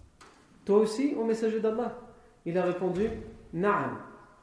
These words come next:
Kuntu ar'aha ala qararita li ahli Makkah. » Oui,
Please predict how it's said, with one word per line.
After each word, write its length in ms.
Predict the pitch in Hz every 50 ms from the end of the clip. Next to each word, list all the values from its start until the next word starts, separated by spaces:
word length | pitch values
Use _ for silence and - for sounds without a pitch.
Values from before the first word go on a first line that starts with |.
| - _ _ _ _ _ _ _ _ _ _ _ _ _ _ _ _ _ _
Kuntu 320 | - 208 214 208 208 208 202
ar'aha 880 | - - 180 175 165 170 185 208 208 180 180 190 180 180 175 160 165
ala 260 | 170 175 170 165 165 170
qararita 760 | 175 214 233 160 160 160 156 170 190 214 208 - - 175 160
li 120 | 170 175
ahli 360 | - - 180 147 147 160 160
Makkah. » 400 | 156 143 151 151 - - 101 - - - - - _ _ _ _ _ _ _ _ _ _ _ _ _ _ _ _ _ _ _ _ _ _ _ - - - - - -
Oui, 400 | 139 147 180 226 220 220 - -